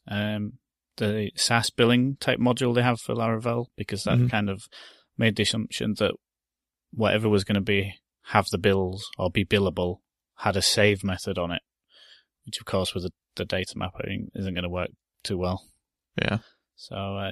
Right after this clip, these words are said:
Speaker 1: yeah, so I, I'm just, it, it's gonna bother me, but when I build the control panel for Reaper box, or when I ca-, get, carry on building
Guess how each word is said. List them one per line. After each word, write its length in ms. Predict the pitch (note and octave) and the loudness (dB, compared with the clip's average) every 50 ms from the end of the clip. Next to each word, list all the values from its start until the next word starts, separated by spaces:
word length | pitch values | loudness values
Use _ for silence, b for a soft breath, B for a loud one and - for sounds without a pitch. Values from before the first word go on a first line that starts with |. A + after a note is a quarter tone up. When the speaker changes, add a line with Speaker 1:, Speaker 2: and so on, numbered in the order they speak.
| - - | -6 -2
Speaker 1:
yeah, 120 | A#2+ A#2 | 0 0
so 160 | A#2 - - B2 | 0 0 0 2
I, 160 | A#2 A#2 - | 2 2 2
I'm 160 | - A2 A#2 | 0 -2 -2
just, 320 | A#2 C3 C3 - - _ - - _ _ _ _ | -2 0 -2 -2 -4 _ -14 -18 _ _ _ _
it, 160 | - C3 - - _ - - | -2 -2 -2 -2 _ -8 -6
it's 140 | - - - | -4 -4 0
gonna 260 | - C#3+ D3 C3+ B2 - _ | 4 4 4 4 4 0 _
bother 200 | - G#2+ G#2+ C3+ | 4 4 6 6
me, 280 | C#3+ C#3 C#3 C#3+ C#3+ C3+ - | 4 4 4 2 2 0 0
but 240 | - - F#2+ F#2+ - - _ _ _ | -2 0 0 0 -2 -6 _ _ _
when 180 | _ A#2 A#2 A#2+ | _ 0 2 2
I 80 | A#2 | 2
build 400 | A2 - - G#2+ A2 A#2 A#2 A2+ - - | 0 2 0 2 2 2 0 -2 -6 -6
the 200 | - A2 G#2+ G#2+ | -4 -2 -2 -2
control 340 | - - A#2 G2+ - A2 G#2 | -4 -6 -6 -2 -2 -2 -2
panel 240 | - - A2 G#2+ G#2 | -2 -4 -4 -4 -4
for 60 | - - | -6 -6
Reaper 260 | - A2+ A2 - - - | -6 -6 -4 -4 -6 -4
box, 340 | - A2+ - - - - - | -2 -2 -4 -4 -8 -6 -4
or 120 | F#2 F2 | -4 -2
when 120 | F2 F#2 F2 | -2 -2 -4
I 60 | F2 - _ _ _ _ _ | -4 -8 _ _ _ _ _
ca-, 520 | - - - - A#2+ G2+ F#2+ - F#2 G2 G#2 | -18 -18 -12 -8 -6 -6 -6 -6 -6 -8 -6
get, 180 | - - F#2 - - - _ _ | -4 -4 -6 -6 -8 -16 _ _
carry 280 | - - A2 G2 G2 G2+ | -2 0 0 2 2 2
on 140 | F#2+ G2 | 0 0
building 380 | F#2 F#2 F2+ E2+ E2 F#2 F#2+ - | -2 -2 -4 -4 -4 -6 -8 -8